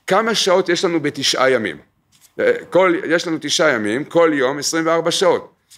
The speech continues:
עשרים וארבע שעות כפול תשע, כמה זה יוצא? מ-,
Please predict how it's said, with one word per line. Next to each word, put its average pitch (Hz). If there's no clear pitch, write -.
עשרים 190
וארבע 170
שעות 165
כפול 165
תשע, 165
כמה 143
זה 127
יוצא? 113
מ-, 123